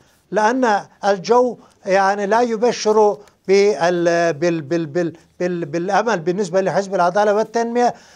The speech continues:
لأن، آه، أردوغان هو نفسه تحدث عن ال-، تعب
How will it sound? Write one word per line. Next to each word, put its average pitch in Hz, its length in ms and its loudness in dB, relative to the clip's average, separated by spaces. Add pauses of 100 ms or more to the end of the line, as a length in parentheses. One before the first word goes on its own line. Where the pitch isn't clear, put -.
(100)
لأن، 226 340 0
آه، 202 560 0
أردوغان 226 480 0
هو 240 200 0
نفسه 254 520 -2 (280)
تحدث 220 480 0
عن 214 280 0 (340)
ال-، 190 1040 0
تعب 233 320 -2